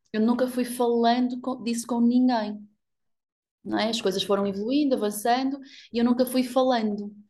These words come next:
Speaker 1: Ah, com quinze anos comecei a trabalhar, porque a minha mãe não tinha, ah, possibilidade, sozinha, porque nesse, nessa altura já estava divorciada, já tinha,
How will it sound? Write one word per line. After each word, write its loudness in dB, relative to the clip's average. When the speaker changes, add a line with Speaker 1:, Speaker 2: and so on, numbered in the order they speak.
Speaker 1:
Ah, 4
com 4
quinze 0
anos -2
comecei 0
a -4
trabalhar, -2
porque -8
a -2
minha -2
mãe -2
não -6
tinha, -6
ah, -2
possibilidade, 0
sozinha, 0
porque -14
nesse, -10
nessa -4
altura -4
já -4
estava -4
divorciada, -2
já -4
tinha, -6